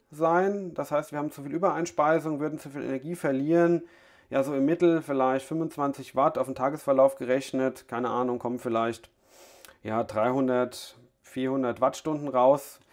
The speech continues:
Muss nicht sein. Deshalb kann man auch noch eine Offset-Funktion einbauen. Und das habe ich jetzt hier. Ähm, das Einzige, was sich verändert hat, ist jetzt hier in dem Funktions-, in der Funktion hier drin.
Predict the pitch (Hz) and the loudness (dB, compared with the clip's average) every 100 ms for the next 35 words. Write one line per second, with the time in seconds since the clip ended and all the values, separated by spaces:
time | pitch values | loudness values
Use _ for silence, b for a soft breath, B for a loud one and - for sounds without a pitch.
0 | b - 180 185 156 - 127 143 202 208 | b 0 0 2 -2 0 2 2 0 -4
1 | B B B B 139 135 170 170 135 160 | B B B B 0 4 4 4 2 2
2 | 170 135 143 147 135 131 214 - 117 - | 2 0 -2 -4 -6 -2 -2 0 -2 -4
3 | 120 - 110 101 104 104 110 220 - _ | -6 -6 -6 -6 -4 -2 0 -2 -6 _
4 | _ _ _ _ _ - - 131 131 131 | _ _ _ _ _ -10 -2 2 2 2
5 | 131 120 - - - 202 269 B B B | 0 -4 -6 -12 -6 -4 -6 B B B
6 | B B B - 151 160 160 160 139 139 | B B B -6 -2 -2 -2 -4 -4 -4
7 | 170 170 165 165 - - 175 190 151 156 | -4 0 0 -2 -6 -4 0 2 2 0
8 | - 147 - 147 - - 156 139 139 135 | -4 -8 -6 -8 -10 -6 -6 -4 -4 -2
9 | 135 - 131 - 160 185 226 - - - | -4 -4 -6 -6 -4 -2 -4 -12 -20 -20
10 | - _ _ - 127 135 127 156 185 135 | -20 _ _ -14 -12 -10 -10 -6 -4 -4
11 | 113 113 117 180 | -6 -2 0 -2